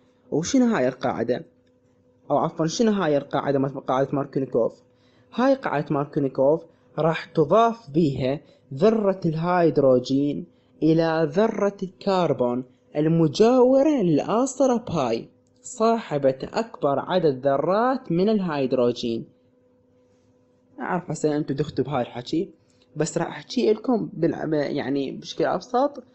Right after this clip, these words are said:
يعني راح نض-، راح نسوي إغناء غني. شنو يعني إغناء غني؟ نجي نباوع على الآصرة المزدوجة.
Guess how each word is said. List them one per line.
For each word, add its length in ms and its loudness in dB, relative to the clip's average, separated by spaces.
يعني 220 0
راح 260 -2
نض-، 320 -2
راح 220 -2
نسوي 520 4
إغناء 600 2
غني. 480 0
شنو 240 0
يعني 260 0
إغناء 340 -2
غني؟ 340 -8
نجي 240 2
نباوع 500 2
على 140 0
الآصرة 720 0
المزدوجة. 760 2